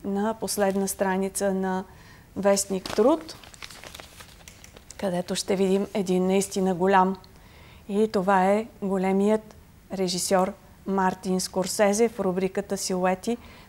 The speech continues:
на вестник Труд. "Великан в Кан" е така любопитното, а, заиграване с, а, думи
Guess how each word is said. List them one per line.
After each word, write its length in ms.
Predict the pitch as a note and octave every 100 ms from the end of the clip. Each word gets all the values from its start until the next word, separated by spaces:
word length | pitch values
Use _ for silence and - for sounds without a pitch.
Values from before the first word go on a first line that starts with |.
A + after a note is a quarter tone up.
| -
на 120 | A#3+
вестник 480 | A#3 A#3+ - A#3 A3+
Труд. 360 | - A3+ A#3 - - - - -
"Великан 760 | G3+ G#3+ G3+ F#3+ - A#3+ C#4 D#4+ - - -
в 140 | - -
Кан" 480 | C4+ B3+ A3+ G#3+ G#3+ - - - - - - - - -
е 280 | A3 A3+ B3+ - - -
така 360 | G3+ G#3+ G#3 -
любопитното, 920 | G#3 G3 F#3+ A3 G#3+ G#3 G3+ A#3 B3 B3+ - - - -
а, 280 | - G3+ G3
заиграване 840 | F#3+ G3+ F#3+ G3+ G#3 G3+ G3 F#3+ G3
с, 480 | - F#3+ F#3 -
а, 100 | F#3+
думи 460 | F3 F#3+ F#3+ G3 C#4+